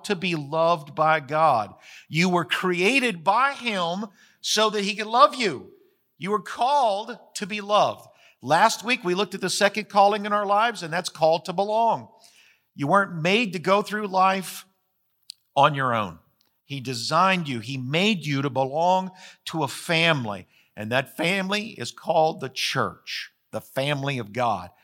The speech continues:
So whenever you be loved, <laughs> that's my own terminology,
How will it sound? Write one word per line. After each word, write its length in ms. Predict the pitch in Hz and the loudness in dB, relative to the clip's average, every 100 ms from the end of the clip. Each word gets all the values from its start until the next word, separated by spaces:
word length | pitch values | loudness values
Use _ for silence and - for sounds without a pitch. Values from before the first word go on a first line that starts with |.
| _ - | _ -10
So 160 | - | -4
whenever 260 | 165 170 170 | 0 2 2
you 520 | 165 160 160 147 - _ _ _ _ _ _ _ _ _ 98 | 0 0 0 -2 -8 _ _ _ _ _ _ _ _ _ -10
be 180 | 139 131 | -6 -4
loved, 640 | 127 175 123 135 143 - - _ _ _ _ _ | 0 2 2 0 -8 -18 -18 _ _ _ _ _
<laughs> 580 | _ - _ _ - _ | _ -20 _ _ -20 _
that's 180 | - - | -16 -10
my 160 | 107 | -8
own 200 | 104 101 | -8 -10
terminology, 600 | 104 98 95 95 92 104 | -10 -10 -10 -12 -14 -16